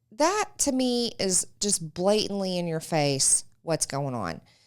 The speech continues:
She, she's copying him. The, two months apart,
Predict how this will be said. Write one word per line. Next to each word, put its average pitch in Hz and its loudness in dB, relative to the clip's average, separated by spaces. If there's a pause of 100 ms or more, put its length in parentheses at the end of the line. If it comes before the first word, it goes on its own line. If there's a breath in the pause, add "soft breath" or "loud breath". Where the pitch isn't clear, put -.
(220 soft breath)
She, 269 2 (320)
she's 269 2
copying 247 -2
him. 196 -2 (340)
The, 202 -4
two 302 0
months 269 0
apart, 220 0